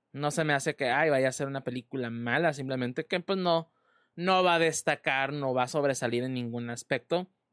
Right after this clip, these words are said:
pero va a estar entretenida. ¿verdad? Y de nuevo, pues, por eso mismo yo sí la, le daría el intento también, ¿verdad? Pues, se ve entretenida,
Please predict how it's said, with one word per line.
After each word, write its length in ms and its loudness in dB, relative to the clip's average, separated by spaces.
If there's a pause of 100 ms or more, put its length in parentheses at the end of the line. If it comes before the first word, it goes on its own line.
(140)
pero 260 4
va 100 6
a 20 4
estar 200 2
entretenida. 720 -4 (720)
¿verdad? 260 -2
Y 160 -4
de 100 2
nuevo, 260 2
pues, 200 -4
por 180 0
eso 140 2
mismo 260 2
yo 160 4
sí 160 -2
la, 280 4
le 180 -2
daría 220 0
el 80 -4
intento 300 -8
también, 300 -6
¿verdad? 200 -4
Pues, 320 -8
se 140 -6
ve 80 -4
entretenida, 720 0